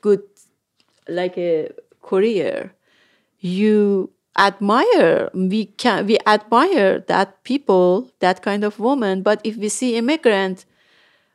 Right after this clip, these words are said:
and they are trying to, to make their own life and survive, we think that, "Oh my God, why they, they, why,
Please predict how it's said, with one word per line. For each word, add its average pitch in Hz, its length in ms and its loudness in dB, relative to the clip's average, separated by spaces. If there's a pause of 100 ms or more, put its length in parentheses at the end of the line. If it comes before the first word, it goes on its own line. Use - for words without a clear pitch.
(140)
and 185 560 0
they 190 140 2
are 180 360 0 (420)
trying 233 500 0
to, 220 540 0 (180)
to 220 160 -8
make 240 340 -2
their 208 220 0
own 214 200 -2
life 208 640 0
and 190 120 -4
survive, 196 840 -2 (680)
we 214 120 0
think 220 420 -4
that, 196 240 -2
"Oh 233 220 0
my 185 160 -4
God, 170 460 0
why 220 160 2
they, 220 260 2 (520)
they, 226 120 6
why, 269 300 0